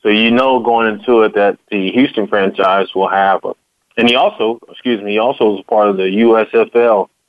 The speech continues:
Houston Gamblers team a long time ago for the Houston,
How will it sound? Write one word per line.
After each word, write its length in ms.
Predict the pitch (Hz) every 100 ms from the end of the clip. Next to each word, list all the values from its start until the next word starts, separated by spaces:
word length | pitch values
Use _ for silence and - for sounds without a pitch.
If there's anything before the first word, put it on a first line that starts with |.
| - - _
Houston 360 | - 135 123 110
Gamblers 480 | 104 123 113 87 -
team 300 | 107 98 92
a 20 |
long 460 | 92 92 98 110 104
time 260 | 110 120
ago 320 | 104 87 90 -
for 100 | -
the 100 | 92
Houston, 480 | 107 107 104 98